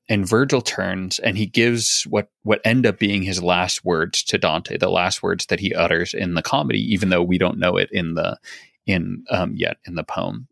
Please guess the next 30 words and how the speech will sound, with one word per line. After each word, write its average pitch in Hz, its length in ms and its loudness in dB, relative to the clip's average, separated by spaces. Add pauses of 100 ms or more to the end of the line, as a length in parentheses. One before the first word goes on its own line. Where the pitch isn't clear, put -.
And 110 100 0
this 151 200 2
is 127 100 0
what 117 280 0
Virgil 101 300 0
says. - 300 0
I'll 104 100 2
just, 117 280 -4
I'll 113 80 2
just 110 200 -2
read 101 160 2
it, 104 120 4
and 98 120 0
then 95 320 0
you, 120 280 -4
you 120 100 4
tell 107 240 -2
me, 92 240 2
Matt, 85 300 0
your, 87 340 2 (800)
your 104 80 2
thoughts 95 260 0
about 101 140 -2
this, 95 140 0
how 101 120 0
you 92 140 2
would 90 140 -2
connect - 360 -4
it, 90 180 0 (220)
um, 87 440 -2